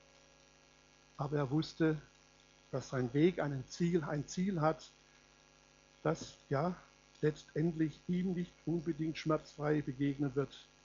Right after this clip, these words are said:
aber für uns die Erlösung bedeutet, ewiges Leben. Schaut auf Jesus. Das ist die Botschaft, die uns Jesus hier sagen möchte.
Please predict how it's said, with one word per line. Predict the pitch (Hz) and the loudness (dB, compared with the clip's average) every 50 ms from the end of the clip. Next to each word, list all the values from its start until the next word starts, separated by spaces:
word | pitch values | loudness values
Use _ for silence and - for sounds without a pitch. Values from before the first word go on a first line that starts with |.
| - - - _ _ - - - - - - - - - - | -20 -20 -20 _ _ -20 -20 -20 -20 -20 -20 -20 -20 -20 -8
aber | - 147 143 | -6 -6 -6
für | 135 - - 143 - | -4 -2 -2 -2 0
uns | - 151 156 165 175 - - - - - - - - _ - - - - - | 0 -2 -2 -2 -4 -6 -10 -16 -18 -20 -20 -20 -20 _ -20 -20 -20 -14 -10
die | - 147 - | -10 -6 -4
Erlösung | 160 147 135 139 147 151 139 151 123 117 | -2 -2 0 2 0 2 0 -2 -2 -2
bedeutet, | 107 113 101 117 107 110 107 - 123 113 - - - - - - - - - - | -4 -4 -4 -2 -4 -4 -4 -6 -8 -12 -12 -16 -20 -20 -20 -20 -20 -20 -6 0
ewiges | 147 156 160 156 170 151 151 147 | 2 4 4 2 2 -2 -4 -4
Leben. | - 139 151 165 165 147 131 113 - - - - - - - - - - - - - - - - - - - - - - - - - - - - - - - - - | -4 -4 -2 -2 0 -2 -4 -6 -8 -16 -20 -20 -20 -20 -20 -20 -20 -20 -20 -20 -20 -20 -20 -20 -20 -20 -20 -20 -20 -20 -20 -20 -20 -20 -20 -20 -20 -20 -20 -18 -12
Schaut | - - 139 127 147 165 - - - | -4 -2 0 0 0 -2 -4 -8 -8
auf | - 151 151 - | -6 -6 -6 -4
Jesus. | - - 156 180 175 143 127 113 - - - - - - - - - _ - - - - - - - - - - - - - - | -4 -2 0 0 0 -2 -2 -8 -10 -14 -20 -20 -20 -20 -20 -20 -20 _ -20 -20 -20 -20 -20 -20 -20 -20 -20 -20 -20 -20 -8 0
Das | - 165 170 - - - - - - - - - - - | 2 2 2 2 -6 -16 -20 -20 -20 -20 -20 -20 -18 -8
ist | - 165 - - | -8 -8 -6 -4
die | - 156 | -6 -2
Botschaft, | 123 156 170 208 220 - - 208 202 190 - - - | 2 4 4 4 4 6 6 6 6 4 0 -4 0
die | 175 160 | 2 4
uns | 151 151 143 - - - - - - - - | 4 4 2 0 -4 -14 -20 -20 -20 -14 -4
Jesus | - 147 190 202 - 220 - - | 0 2 2 2 2 0 -2 -2
hier | - 190 202 196 | -2 2 2 2
sagen | 160 165 190 214 220 196 214 185 | 2 2 0 -2 0 0 2 2
möchte. | 160 151 123 - - - 131 117 | 2 2 2 0 -4 -6 -6 -6